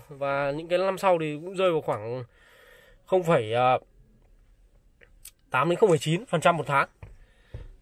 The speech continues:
Ờ, v-, với chiếc xe Hyundai Santa Fe phiên bản xăng cao cấp này thì anh chị chỉ cần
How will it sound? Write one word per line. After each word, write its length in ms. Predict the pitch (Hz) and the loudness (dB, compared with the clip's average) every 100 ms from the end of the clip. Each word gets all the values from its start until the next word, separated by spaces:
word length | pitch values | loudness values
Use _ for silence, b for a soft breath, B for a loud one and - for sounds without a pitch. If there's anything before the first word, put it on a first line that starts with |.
| _ - | _ -10
Ờ, 420 | 113 139 160 165 | 0 2 4 2
v-, 220 | 147 156 | -2 -10
với 460 | 185 165 180 220 254 | 2 6 8 6 0
chiếc 160 | - 269 | -4 2
xe 200 | 233 214 | 4 4
Hyundai 400 | 208 214 208 202 | 2 4 4 4
Santa 260 | 214 202 202 | 0 0 2
Fe 240 | 226 214 | 4 4
phiên 140 | 214 | 2
bản 180 | 202 127 | -2 -2
xăng 180 | 123 180 | -4 -4
cao 80 | 202 | -2
cấp 180 | 247 233 | 0 2
này 180 | 170 | 0
thì 160 | 156 160 | 0 -2
anh 120 | 170 | -2
chị 380 | - 175 147 143 | -4 -6 -6 -6
chỉ 140 | 139 131 | -8 0
cần 340 | 165 147 | 0 2